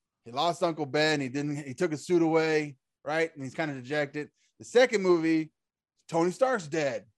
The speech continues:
and his mentor's gone, and he has to reclaim, like, the new, new powers and stuff like that. Last movie, he needs to lose something else, something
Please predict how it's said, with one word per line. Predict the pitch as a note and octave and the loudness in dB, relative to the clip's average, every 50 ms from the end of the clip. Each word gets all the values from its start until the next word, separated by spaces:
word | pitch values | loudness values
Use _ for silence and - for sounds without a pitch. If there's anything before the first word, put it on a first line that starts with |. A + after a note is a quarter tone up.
| - | -8
and | C#3 D3+ D#3 D#3 D#3 | -4 -2 -2 -2 2
his | D3+ E3+ D#3 - - | 2 2 0 0 -2
mentor's | F3+ G#3 A#3 A#3 G3+ D#4 C#4+ F3+ D3+ C#3 | -2 -2 -2 -2 -4 -4 -4 -4 -4 -2
gone, | D3 E3 D3+ C#3+ C3+ B2+ B2 | -2 0 0 2 0 -2 -6
and | B2 | -8
he | B2 | -8
has | A#2+ D3 D#3+ C#3+ - | -6 -4 -4 -4 -4
to | - D#3+ | -4 -4
reclaim, | E3 D#3+ - F3+ F3+ F3 F3 F3 | -4 -4 -2 0 0 0 0 0
like, | F#3 F#3 F#3 F3+ - _ | 0 -2 -2 -2 -4 _
the | E3+ F3+ F#3+ | -10 -8 -8
new, | G3+ G#3 F#3 | -6 -8 -8
new | F3+ G#3 G#3 G3+ | -8 -10 -8 -6
powers | - A3 A3+ G#3+ G3 | -4 0 0 0 0
and | E3+ D#3 | 0 -4
stuff | - D#3+ C3 | -8 -8 -8
like | B2 A#2 | -8 -8
that. | A2+ - - _ _ _ _ _ _ _ _ _ _ _ _ - | -8 -10 -14 _ _ _ _ _ _ _ _ _ _ _ _ -4
Last | C#3 F3 G#3+ B3 B3 A#3+ G#3+ | -2 0 2 2 0 0 -2
movie, | A#3+ C4 C4+ B3 A#3+ B3 A#3+ A3+ G3+ - _ | -2 -2 -2 -2 -2 -4 -4 -6 -10 -16 _
he | - F#3+ F#3 | -8 -6 -4
needs | G3 A3 A3 G3 - - | -2 -2 -4 -4 -6 -6
to | - G#3 | -2 0
lose | F#3+ F#3+ G#3 G#3+ G#3 G3+ F3 - | 2 2 2 2 2 0 -2 -4
something | - - F#3+ F#3+ F#3 D#3 F#3 F3+ E3+ | -2 0 0 0 0 -2 -2 0 0
else, | F3 F#3+ F3+ C#3+ B2 - | 2 2 0 0 -2 -4
something | - F3 F3+ E3 D#3 F3+ E3 D#3 D3+ C#3+ | -6 -6 -6 -4 -4 -4 -4 -4 -4 -6